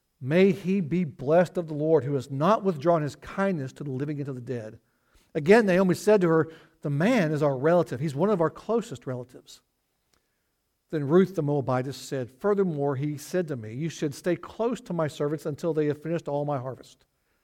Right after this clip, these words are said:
Naomi said to Ruth, her daughter-in-law, "It's good, my daughter, that you go out with his maid, so that others do not fall upon you in another field." So she stayed close by the maids of Boaz in order to glean until the end of the barley harvest and the wheat harvest, and she lived with her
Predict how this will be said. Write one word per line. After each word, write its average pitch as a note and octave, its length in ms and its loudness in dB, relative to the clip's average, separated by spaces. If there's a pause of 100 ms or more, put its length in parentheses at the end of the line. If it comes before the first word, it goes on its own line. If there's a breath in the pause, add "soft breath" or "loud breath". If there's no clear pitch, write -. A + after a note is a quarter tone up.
(960)
Naomi C#3 280 -2
said D3+ 200 -2
to C3+ 60 -2
Ruth, C#3 180 0
her C3+ 80 -4
daughter-in-law, A#2+ 680 -4 (840)
"It's E3 180 -2
good, D#3 360 0
my B2 140 -4
daughter, A#2 260 -8
that C3+ 120 -8
you C3+ 100 -6
go B2+ 140 -4
out B2+ 140 -2
with A2+ 80 -10
his A2+ 140 -10
maid, B2 340 -4
so C#3 100 -6
that C3 160 -6
others D3+ 320 0
do C3 120 -6
not C#3 240 -6
fall C#3+ 180 0
upon C#3+ 380 -6
you C3 140 -6
in B2+ 60 -6
another B2 260 -6
field." A#2 400 -12 (1120)
So D3+ 120 -4
she D3 140 -4
stayed E3+ 240 0
close F#3+ 320 4
by F3 160 6
the F3 100 2
maids E3+ 260 2
of D3 100 -4
Boaz E3 420 6
in D#3 60 0
order E3 140 0
to D3 60 -6
glean D#3+ 260 0
until D#3+ 160 -6
the D#3 100 -6
end D3+ 80 -4
of E3 60 -4
the D#3+ 60 -6
barley D3 300 0
harvest B2+ 380 -6
and C#3 100 -8
the B2+ 60 -8
wheat D3 220 -4
harvest, B2 340 -12
and B2+ 100 -8
she - 120 -14
lived C3 260 -6
with B2 160 -10
her B2 200 -12